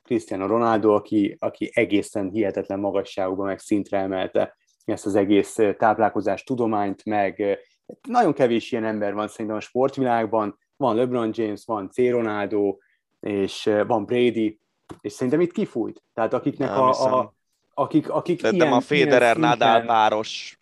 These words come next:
Speaker 2: Federer mindenképpen ide sorolandó.
Speaker 1: Hova?
Speaker 2: M-, nem tudom, mit akarsz mondani, én azt hittem, hogy
Speaker 1: Hát
Speaker 2: ez
Speaker 1: az,
Speaker 2: a
Speaker 1: hogy milyen,
Speaker 2: táplálkozás.
Speaker 1: hogy milyen,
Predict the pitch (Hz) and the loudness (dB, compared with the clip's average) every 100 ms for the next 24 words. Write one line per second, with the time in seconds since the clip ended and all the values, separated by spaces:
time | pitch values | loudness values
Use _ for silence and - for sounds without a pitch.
0 | _ - 117 107 101 95 95 92 95 98 | _ -6 -2 2 2 2 -4 -6 -6 -4
1 | 98 - 95 92 90 98 95 92 90 92 | -4 -2 -2 -2 -2 -2 0 0 0 -4
2 | 98 _ _ _ _ _ _ _ 156 104 | -4 _ _ _ _ _ _ _ -4 -4
3 | 92 - _ _ _ _ _ _ _ _ | -8 -14 _ _ _ _ _ _ _ _
4 | _ _ _ _ _ _ _ - 143 131 | _ _ _ _ _ _ _ -20 -14 -12
5 | 139 156 165 - 127 135 135 131 143 117 | -10 -2 -2 0 -2 0 0 0 0 -2
6 | 107 117 113 - 107 113 - 233 113 143 | 0 0 -2 -2 -2 2 4 6 6 4
7 | 185 143 95 98 - - 185 143 117 117 | 4 4 2 2 0 0 0 -2 -4 -6